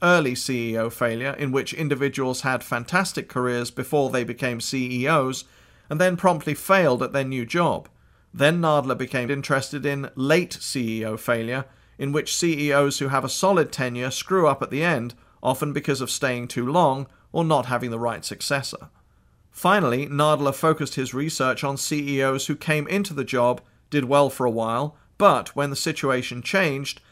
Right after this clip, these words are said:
had a hard time adjusting their leadership accordingly.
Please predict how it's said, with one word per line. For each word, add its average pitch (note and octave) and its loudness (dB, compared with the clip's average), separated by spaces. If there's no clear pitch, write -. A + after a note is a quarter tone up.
had C#3 0
a C#3 0
hard F3+ 2
time D3+ 0
adjusting D#3+ 0
their D3+ 2
leadership C3 -2
accordingly. A#2 -4